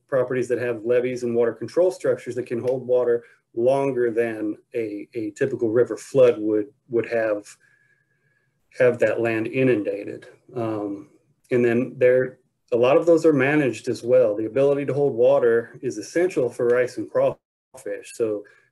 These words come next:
levees and water control structures are an important part of the infrastructure on this landscape. Um,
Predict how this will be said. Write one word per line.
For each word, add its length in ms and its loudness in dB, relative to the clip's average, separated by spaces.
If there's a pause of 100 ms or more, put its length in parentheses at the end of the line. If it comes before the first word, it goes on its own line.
(100)
levees 300 -2
and 160 -2
water 160 0
control 360 -2
structures 540 -4
are 80 -2
an 60 -4
important 440 -4 (540)
part 220 2
of 80 0
the 120 -2
infrastructure 840 -2
on 140 -4
this 220 -8
landscape. 600 -6 (600)
Um, 520 -6